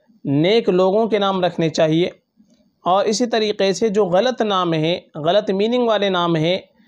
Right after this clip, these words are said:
नए नाम की वजह से हमें इस तरह के नामों से बचना चाहिए, ताकि गलत माना या गलत नाम का असर हमारे बच्चों के ऊपर गलत ना पड़े।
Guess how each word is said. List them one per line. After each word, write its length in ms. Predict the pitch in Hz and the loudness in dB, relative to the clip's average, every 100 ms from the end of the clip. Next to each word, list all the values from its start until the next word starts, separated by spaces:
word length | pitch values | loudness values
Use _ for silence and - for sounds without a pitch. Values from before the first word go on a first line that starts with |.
| _ - | _ -4
नए 220 | 139 208 | 0 0
नाम 260 | 214 233 240 | 0 -2 -4
की 160 | 226 | -4
वजह 320 | 196 185 175 170 | -2 2 2 0
से 140 | 214 | 0
हमें 180 | 196 214 | 0 -2
इस 200 | 269 - | -6 -4
तरह 240 | 247 185 | 0 0
के 120 | 180 | 0
नामों 300 | 180 160 180 | -2 -2 -2
से 160 | 180 170 | -4 -4
बचना 340 | 151 147 196 | -4 -4 -4
चाहिए, 480 | 202 214 208 233 - - _ _ _ - | 0 0 2 0 -4 -10 _ _ _ 0
ताकि 360 | 190 208 254 | 0 2 0
गलत 380 | 208 165 214 247 | 2 2 2 0
माना 560 | 214 202 196 202 214 - - | -2 0 0 -2 -4 -8 -6
या 140 | 175 160 | -2 0
गलत 320 | 185 233 202 | 2 0 0
नाम 320 | 196 220 233 | -2 -2 -2
का 160 | 220 190 | -2 -2
असर 200 | 175 190 | 0 -2
हमारे 280 | 180 180 | 0 0
बच्चों 380 | 170 156 - 190 | 0 -2 -2 -2
के 120 | 175 | 0
ऊपर 260 | 165 165 202 | 0 2 0
गलत 320 | 165 220 240 | 2 0 0
ना 120 | 196 | -2
पड़े। 300 | 156 135 113 | -2 -4 -6